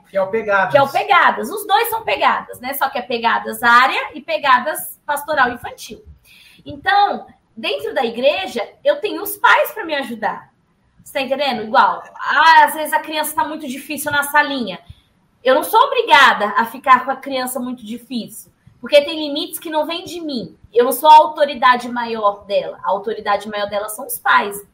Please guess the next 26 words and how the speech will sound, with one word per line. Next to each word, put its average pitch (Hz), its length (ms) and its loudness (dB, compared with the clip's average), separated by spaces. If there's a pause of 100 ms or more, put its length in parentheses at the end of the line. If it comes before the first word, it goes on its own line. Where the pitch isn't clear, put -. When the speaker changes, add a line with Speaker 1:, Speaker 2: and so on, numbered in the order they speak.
(300)
Speaker 2:
Então, 285 320 0
por 330 160 -10
isso 480 140 -4
que 494 80 -4
eu - 80 -2
falo - 260 4
que - 80 -10
é 240 40 -4
um 247 120 -8
trabalho 247 400 4
em 233 60 -10
conjunto, 339 600 -10 (440)
né? 247 280 2
Esse 269 220 -4
final 277 280 2
de 269 60 -6
semana 269 380 -2
mesmo, 277 380 -2
tinha 302 260 -10
duas 302 300 -6
crianças 294 580 -4
que - 80 -10
se 359 160 -10
bateram, 302 580 -2
se 302 140 -14
pegaram. 285 640 0